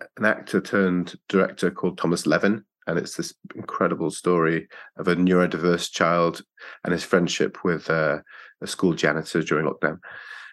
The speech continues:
And then we went to, we then did a big fundraiser here in L A, and we raised, um, about eighty thousand dollars, and we flew into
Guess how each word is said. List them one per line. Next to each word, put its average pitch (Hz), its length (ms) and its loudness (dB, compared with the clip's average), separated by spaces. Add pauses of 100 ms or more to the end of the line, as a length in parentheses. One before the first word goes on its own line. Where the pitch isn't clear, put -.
(180)
And 95 120 4
then 92 120 4
we 98 140 6
went 92 240 2 (120)
to, 92 340 2
we 101 100 0
then 92 420 0 (680)
did 95 140 4
a 92 40 4
big 101 200 2
fundraiser 87 760 2
here 87 180 0
in 82 80 0
L 82 300 2 (160)
A, 87 380 2 (100)
and 80 480 -4 (240)
we 85 100 0
raised, 80 460 -2
um, 80 400 -4 (320)
about - 240 -2
eighty 92 300 -6
thousand 80 540 -2
dollars, 85 480 2 (460)
and 87 200 2
we 90 140 4
flew 95 640 4 (340)
into 87 680 0